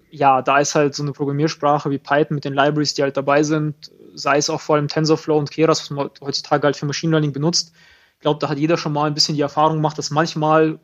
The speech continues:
die Systeme halt dann doch irgendwie mal abstürzen, dass man die einfach neu starten kann, sollte. Und, ähm, das können wir uns halt einfach nicht leisten, weil wir wirklich müssen auf den Startknopf drücken, es muss alles funktionieren und zwar sicher.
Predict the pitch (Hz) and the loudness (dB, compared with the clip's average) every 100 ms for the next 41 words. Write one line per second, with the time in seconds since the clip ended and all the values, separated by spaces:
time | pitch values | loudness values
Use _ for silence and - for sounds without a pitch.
0 | _ _ _ _ _ _ - 160 156 - | _ _ _ _ _ _ -6 -4 -2 0
1 | 165 151 147 151 196 220 190 185 185 180 | 0 2 0 0 -2 -2 -2 0 2 2
2 | 175 170 185 185 - 190 180 175 143 151 | 2 0 -2 -2 2 2 2 -2 -8 -8
3 | 139 143 139 - 185 196 170 170 170 156 | -4 -4 -4 -2 0 2 2 2 0 -2
4 | 170 165 170 147 151 170 175 170 170 156 | -2 -2 -6 -12 0 2 2 0 -2 -2
5 | 147 143 135 147 143 151 156 - 151 - | -8 -12 -14 -18 -18 -18 -20 -16 -12 -2
6 | 160 147 151 147 139 139 131 135 139 - | 0 2 0 0 -2 -4 -8 -6 -6 -8
7 | 135 135 139 139 131 139 143 131 - _ | -12 -16 -4 -2 -2 -4 -6 -8 -12 _
8 | _ 165 160 143 151 175 175 170 175 175 | _ -2 0 -2 0 0 2 -2 0 0
9 | 151 151 143 151 - 147 - 156 170 156 | -2 -2 0 0 0 -4 -4 0 2 0
10 | 139 139 131 135 - | -2 -4 -4 -6 -8